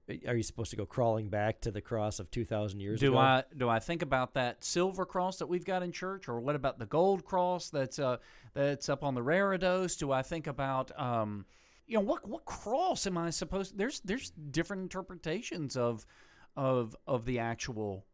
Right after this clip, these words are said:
Speaker 2: of the actual cross. You know, I mean, was the, was the upright pole always there, and, and Jesus was hoisted up on the, uh, on the cross beam, and, uh, after he was nailed to that, and then, and then his feet were nailed, or, or was it a, um,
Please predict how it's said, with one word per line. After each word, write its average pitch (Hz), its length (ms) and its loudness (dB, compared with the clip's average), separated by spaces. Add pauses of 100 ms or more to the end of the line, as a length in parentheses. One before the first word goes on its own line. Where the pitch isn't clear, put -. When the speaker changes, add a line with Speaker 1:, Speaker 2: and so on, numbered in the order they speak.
(360)
Speaker 2:
of 113 160 -6
the 117 140 0
actual 101 460 -4
cross. 90 540 -4
You 120 120 -6
know, 113 100 0
I 147 40 0
mean, 131 180 -2
was 110 180 -4
the, 113 200 -4 (220)
was 120 200 -2
the 120 200 -4
upright 143 500 0
pole 160 420 0
always 139 420 0
there, 151 320 2
and, 127 260 -2
and 127 140 -6
Jesus 135 420 -6
was 113 200 -10
hoisted 160 560 -4
up 165 320 0
on 139 240 -4
the, 127 260 -2
uh, 120 160 0 (340)
on 143 140 -2
the 117 80 -4
cross 180 400 -2
beam, 190 600 -6
and, 131 420 -6
uh, 131 260 -6
after 147 280 -6
he 156 100 -2
was 143 160 -6
nailed 156 240 -4
to 147 80 -4
that, 165 380 -2
and 123 120 -4
then, 147 300 0 (260)
and 139 160 -4
then 156 120 -2
his 156 200 -2
feet 180 300 -4
were 175 140 -4
nailed, 185 520 -2
or, 123 320 0
or 120 260 2
was 127 260 4
it 120 120 -2
a, 110 340 0
um, 95 260 -4